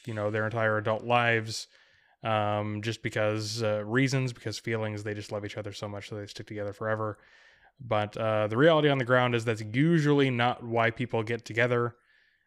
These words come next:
Um, there certainly are feelings involved, usually. Um, but those, those feelings are usually,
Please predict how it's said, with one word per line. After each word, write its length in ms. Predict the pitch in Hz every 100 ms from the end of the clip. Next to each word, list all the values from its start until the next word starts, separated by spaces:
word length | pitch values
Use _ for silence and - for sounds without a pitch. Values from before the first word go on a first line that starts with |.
| _ _ -
Um, 720 | 117 110 107 104 107 104 101 - _ _ _ _ -
there 120 | 131
certainly 380 | - 147 123 120
are 160 | 117
feelings 460 | 117 123 117 113 113
involved, 580 | 110 110 104 101 117 123 - -
usually. 840 | 110 104 104 104 101 101 101 117 _ _ _ _ _ _ _ -
Um, 720 | 110 104 104 104 107 104 104 _ _ _ _ _ _ -
but 720 | 117 127 120 117 117 113 - _ _
those, 340 | 123 120 120 127 131
those 280 | 135 147 151 -
feelings 680 | - 170 180 180 180 175 - -
are 120 | 139
usually, 1080 | 135 135 175 175 175 180 165 160 165 170 160